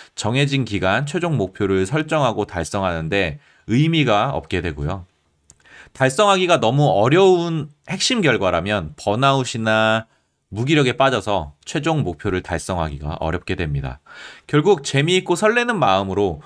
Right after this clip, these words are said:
목표를 향해 달려가기 위해서는 성취하기는 어렵지만 불가능하지 않은 수준의 핵심 결과를 설정해야 합니다.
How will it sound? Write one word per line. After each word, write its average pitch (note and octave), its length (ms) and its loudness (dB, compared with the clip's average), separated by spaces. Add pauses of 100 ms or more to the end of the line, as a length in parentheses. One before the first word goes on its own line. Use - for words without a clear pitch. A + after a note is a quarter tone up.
(140)
목표를 D3 540 0
향해 B2 320 0
달려가기 A2+ 640 0
위해서는 F2 640 -4 (320)
성취하기는 E3+ 920 0
어렵지만 E2+ 640 -4 (260)
불가능하지 F#3+ 800 0
않은 G2 300 0 (320)
수준의 G#2+ 500 -2
핵심 C#3+ 280 -4
결과를 F2+ 520 -2
설정해야 G2 560 -4
합니다. D2+ 420 -6